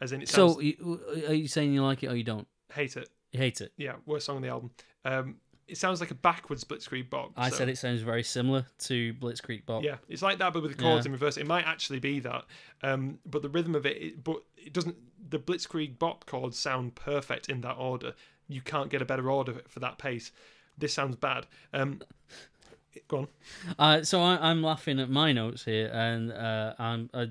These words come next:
Speaker 2: just, um, basically what I've said is, uh, the vocals are much more what I would class as inverted commas punk,
Speaker 1: Hmm.
Speaker 2: uh, and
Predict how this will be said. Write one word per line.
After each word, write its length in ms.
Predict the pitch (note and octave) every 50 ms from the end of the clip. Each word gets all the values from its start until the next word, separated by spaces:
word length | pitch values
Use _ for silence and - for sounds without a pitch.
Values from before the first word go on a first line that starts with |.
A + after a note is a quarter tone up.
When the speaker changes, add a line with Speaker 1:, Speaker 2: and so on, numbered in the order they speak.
| -
Speaker 2:
just, 320 | - - B2 A2+ - - - _ - - - - - - - - - - - - -
um, 480 | A#2+ A#2 A#2 A#2 A#2 A2+ A2 A2+ C3 - -
basically 460 | - C#3+ D3+ C#3+ - - A#2+ A#2+ A#2 A#2
what 160 | A#2+ B2 A#2
I've 120 | A#2 A2
said 360 | - - C#3 B2+ B2+ A#2+ - -
is, 520 | B2+ B2 A#2+ A#2+ A#2 A2+ A2+ A#2 - - _ -
uh, 180 | C3 B2+ B2 B2+
the 140 | C3 C3 B2
vocals 560 | A#2 D3 D#3 E3 E3 - E3 D3+ C#3 C3 - -
are 100 | C#3 C3+
much 300 | C3+ C#3 C#3 C#3+ - -
more 320 | - C3+ B2+ B2+ B2 B2 B2
what 120 | B2+ A#2+
I 120 | B2 B2 B2
would 100 | B2 -
class 320 | - C3+ B2 A2+ - -
as 160 | B2+ A#2+ A2
inverted 500 | - - B2 A2+ A#2+ B2 A#2+ - - -
commas 360 | - - A#2+ A#2 A2+ G#2+ - - _
punk, 380 | - - C3+ A2+ A#2 C3 - - _ _ - - -
Speaker 1:
Hmm. 240 | C3+ C3 B2+ A#2+ A#2
Speaker 2:
uh, 320 | C3+ B2+ A#2 A2+ A2+ A2+ A#2+ - _ _ _ _ -
and 640 | - B2 A#2+ A#2 A2+ A2+ A#2 A#2 A2+ A2+ A2 -